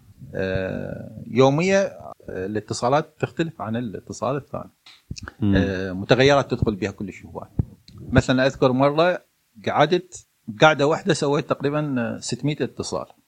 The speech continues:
Speaker 2: بي.
Speaker 1: <laughs> أنا عندي تقريبًا أكثر من، آه، مية وخمسة وثلاثين ألف اتصال.
Speaker 2: زين.
Speaker 1: أي. ف-، وتجي يوم تريد تحصل اتصال واحد ما تحصل.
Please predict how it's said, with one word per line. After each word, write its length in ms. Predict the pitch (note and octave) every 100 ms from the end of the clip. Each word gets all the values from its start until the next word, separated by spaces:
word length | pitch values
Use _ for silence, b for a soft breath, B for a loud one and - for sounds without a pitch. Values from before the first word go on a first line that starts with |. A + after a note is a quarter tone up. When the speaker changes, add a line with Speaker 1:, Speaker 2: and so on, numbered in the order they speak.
| _ -
Speaker 2:
بي. 480 | B2+ D#3 D3+ C#3 _ _ _
Speaker 1:
<laughs> 920 | D3+ G3 - - D#3 - - G3+ D#3+ A#2+
أنا 140 | G#2
عندي 200 | B2 A#2+
تقريبًا 500 | B2+ A#2+ A#2 A2+ A2+
أكثر 220 | A2+ B2
من، 340 | A2+ G#2 G2 F#2+
آه، 220 | G2 G2+
مية 240 | F#2+ G#2+ G#2
وخمسة 640 | G2 - - - A2 A2
وثلاثين 400 | F#2+ G2+ F#2 A2
ألف 240 | G2+ A#2+ -
اتصال. 440 | - - - F2+ - - _ _ G2
Speaker 2:
زين. 460 | F2+ F2+ G#2+ C#3+ - - -
Speaker 1:
أي. 340 | F2 F2 F#2+ - _ _
ف-، 500 | F#2 F2+ E2+ F2+ - D2 _ _ _
وتجي 360 | - A#3+ - C#3
يوم 280 | F3+ G3
تريد 220 | B2+ D3+ A#2+
تحصل 340 | - C#3 B2+
اتصال 320 | A#2 A#2 C3+
واحد 240 | A#2+ C#3+ A2+
ما 80 |
تحصل. 380 | F#2 - - -